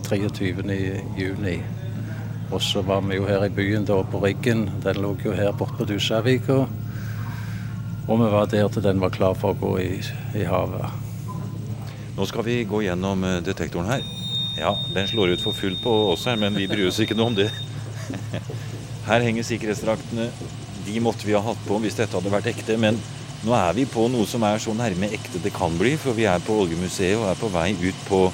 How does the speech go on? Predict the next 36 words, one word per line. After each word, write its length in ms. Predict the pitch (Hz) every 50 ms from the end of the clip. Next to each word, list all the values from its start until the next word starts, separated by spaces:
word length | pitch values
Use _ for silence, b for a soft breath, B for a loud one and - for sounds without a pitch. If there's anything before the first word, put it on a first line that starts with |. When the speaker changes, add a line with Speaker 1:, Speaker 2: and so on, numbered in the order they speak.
| - - - - - - - - - -
Speaker 2:
heliportene 600 | - 98 92 92 92 - 107 95 95 107 104 104
her. 220 | 113 120 139 131
Vi 120 | 104 104 101
skal 320 | - - - 101 101 101 95 - - - - - - - - - - - - - - - -
fly 240 | - 117 120 143 156 151
ut 180 | 135 131 139
til 160 | 127 131 123
en 100 | 127 120
rigg 140 | 107 107 98
nå. 100 | 101 87 - - - -
Det 100 | - 98
er 60 | 101 -
sånn 100 | 104 98
det 80 | 101
er 60 | 104 104
lagt 160 | 95 - 98
opp 80 | -
her. 160 | - 76 - - - - -
Speaker 1:
Ja, 100 | 110 117 - - - - - - -
nå 160 | 110 113 117 120 123
går 180 | 123 127 123 117 127
vi 160 | 123 123 117 113 110 104 - - - - - - - - - - - - - - - - - 117
inn 100 | 120 135 131
i 80 | 123 117
det 140 | 110 120 123 120
som 220 | - 147 131 120 127 143 -
forestiller 560 | 131 117 113 123 - - 151 135 131 123 127
helikopter, 500 | 123 117 - - 131 139 - - - 151
og 140 | 131 120 120
her 220 | 113 120 127 120 107
hører 240 | 127 117 107 123 131
du 80 | 131
jo 100 | 131 123 107
bråket 400 | 113 123 120 131 135 - 151 139
og 160 | 143 - - -
sånn. 360 | - - - - - -